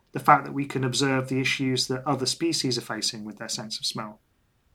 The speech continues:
So the good example there is, of course, bees, who, for various reasons that are bound up with the use of pesticides and pollution, are now very confused in their smelling often and can't find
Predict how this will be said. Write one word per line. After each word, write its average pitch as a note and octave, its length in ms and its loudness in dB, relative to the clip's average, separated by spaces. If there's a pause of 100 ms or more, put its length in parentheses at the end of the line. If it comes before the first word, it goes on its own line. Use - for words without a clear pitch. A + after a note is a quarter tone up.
(420)
So C#3 160 0
the B2 80 0
good B2 160 0
example A#2+ 380 -2
there A#2+ 180 0
is, A2+ 80 -2
of A2 60 -8
course, A2+ 200 -8
bees, G#2+ 580 -2 (420)
who, G#2+ 500 2 (300)
for - 140 -4
various A#2 400 4
reasons A2+ 300 -2
that B2 80 -6
are A2+ 60 -8
bound A2 280 2
up A2 140 -8
with B2 140 -6
the A2+ 80 -10
use A2+ 200 -6
of - 60 -16
pesticides A2+ 680 -2
and G2+ 100 -14
pollution, C3 800 2 (1000)
are B2 160 10
now A#2+ 280 6
very A#2 260 2
confused B2 680 -4
in G#2+ 120 -6
their G2+ 140 -8
smelling G2 540 -4 (140)
often G2+ 460 -12
and A2+ 160 -8
can't C3 360 0
find A2 500 -2